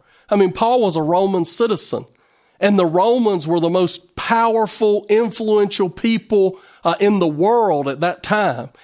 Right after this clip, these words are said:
And to be a Roman citizen came with great privilege,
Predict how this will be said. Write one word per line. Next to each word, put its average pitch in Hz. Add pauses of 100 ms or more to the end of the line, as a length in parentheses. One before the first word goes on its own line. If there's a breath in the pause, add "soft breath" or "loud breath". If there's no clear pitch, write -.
(120 loud breath)
And 202
to 202
be 220
a 175
Roman 208
citizen 185
came 220
with 143
great 208
privilege, 175